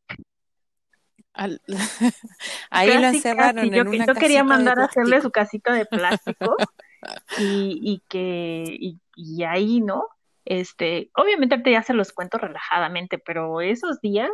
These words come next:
Speaker 2: para mí fueron mi, mi peor pesadilla, ¿no? Así como de, de todo menos covid. Entonces,
Speaker 1: De
Speaker 2: este,
Speaker 1: estrés,
Speaker 2: pero ya
Speaker 1: claro,
Speaker 2: ahorita
Speaker 1: obvio.
Speaker 2: que ya, ya lo viví,
Speaker 1: Qué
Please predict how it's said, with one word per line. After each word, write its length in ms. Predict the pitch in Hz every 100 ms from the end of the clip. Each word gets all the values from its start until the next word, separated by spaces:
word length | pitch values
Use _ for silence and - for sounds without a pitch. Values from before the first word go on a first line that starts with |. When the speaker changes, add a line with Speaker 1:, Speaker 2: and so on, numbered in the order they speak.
| 415
Speaker 2:
para 200 | 208 180
mí 280 | 180 185 226 247
fueron 360 | 175 180 226 202
mi, 220 | 170 143
mi 180 | 170 175
peor 320 | 175 175 190
pesadilla, 880 | 247 254 190 170 196 233 294 311 180 156
¿no? 220 | 175 262
Así 280 | 202 - 208
como 260 | 240 233 165
de, 280 | 151 - _ _ _ _ _ _ _
de 800 | - 185 185 165 156 151 - 175 _ _ _ _ _ _ -
todo 260 | 254 262
menos 280 | 285 214 165
covid. 380 | - 165 233 240 _ _ _ _ _ _ _ _ _ _ _ _ _ _ - _ -
Entonces, 540 | 220 214 196 202 220 190
Speaker 1:
De 80 | 170
Speaker 2:
este, 0 |
Speaker 1:
estrés, 440 | 156 160 175 165 190
Speaker 2:
pero 80 |
ya 120 | 190 190
Speaker 1:
claro, 380 | 175 151 156 190
Speaker 2:
ahorita 640 | 208 262 254 - 226 262
Speaker 1:
obvio. 60 | 254
Speaker 2:
que 120 | 180
ya, 380 | 156 165 170 180
ya 140 | 170 165
lo 140 | 220
viví, 340 | 220 220 214
Speaker 1:
Qué 60 | 214